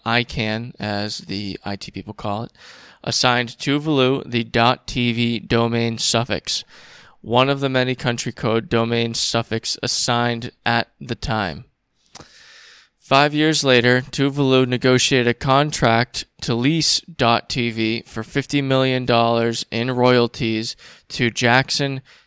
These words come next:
Champnick, a Canadian entrepreneur and investor.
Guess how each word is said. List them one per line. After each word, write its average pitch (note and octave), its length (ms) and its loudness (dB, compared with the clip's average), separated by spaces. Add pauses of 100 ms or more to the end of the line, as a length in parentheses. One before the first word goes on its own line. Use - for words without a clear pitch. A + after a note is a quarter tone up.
(140)
Champnick, B2 800 -2 (260)
a A#2 120 -6
Canadian A#2 720 -6
entrepreneur A2 720 -8
and G#2+ 220 -10
investor. G#2+ 580 -10